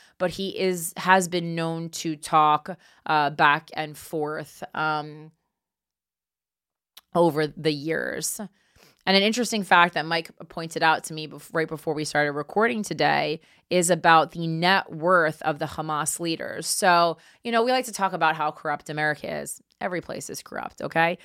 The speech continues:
Um, every place where there is a defined power structure,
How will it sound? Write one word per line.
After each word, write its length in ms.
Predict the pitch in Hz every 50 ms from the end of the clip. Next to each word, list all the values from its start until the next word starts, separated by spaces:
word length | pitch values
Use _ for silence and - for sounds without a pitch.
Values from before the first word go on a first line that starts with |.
| - - - _ -
Um, 280 | - 160 156 151 147 147
every 240 | - 185 190 214 214
place 580 | 196 - - 180 165 156 160 156 - - - - _ _ _ _ _ _ _ _ _ _ - - - 180
where 500 | 180 170 170 165 165 160 160 156 - -
there 300 | 156 156 170 160 160 156
is 540 | - - 165 160 156 156 151 156 147 - - - -
a 440 | - 151 151 151 151 151 156 - -
defined 880 | - - 165 - - - - 170 170 170 170 170 170 170 175 170 165 160 - -
power 540 | - - - 175 156 156 156 156 156 156
structure, 880 | 156 - - - - 160 165 175 - - - - 147 156 156 156 151